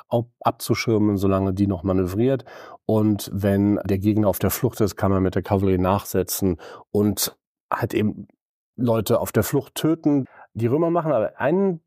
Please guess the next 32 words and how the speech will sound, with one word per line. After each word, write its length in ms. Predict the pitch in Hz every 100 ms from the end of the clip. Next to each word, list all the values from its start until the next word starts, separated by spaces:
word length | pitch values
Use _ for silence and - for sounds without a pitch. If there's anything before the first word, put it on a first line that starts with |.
| 104
Fehler 420 | 113 151 165 202
sozusagen 440 | 190 170 - 151 151
aus 120 | 98
heutiger 320 | 127 143 139
Sicht, 240 | 127 127 - -
also 220 | - -
man, 320 | 65 71 85
das 120 | -
ist 40 | -
natürlich 280 | 92 107 101
jetzt 140 | -
einfach 260 | 110 - 104
zu 120 | 101
sagen, 220 | 101 117
ex 180 | 71 -
post, 220 | - -
aber 100 | 90
ein 220 | - 117
Fehler 640 | 117 139 139 147 139 131 -
aus 180 | 76
militärischer 460 | 104 101 - 127 120
Sicht, 200 | 104 101
nämlich 360 | 107 101 101 - - - - -
die 140 | - 110
Aufstellung 600 | 110 123 - 127 113 113
ist 120 | -
extrem 560 | 104 95 - 120 107 104 - _
tief. 640 | - - 110 87 - - _ _ _ _ _ -
Die 100 | 120
Römer 520 | 113 139 160 151 139
haben 300 | 120 123 127
fast 420 | 120 - 120 117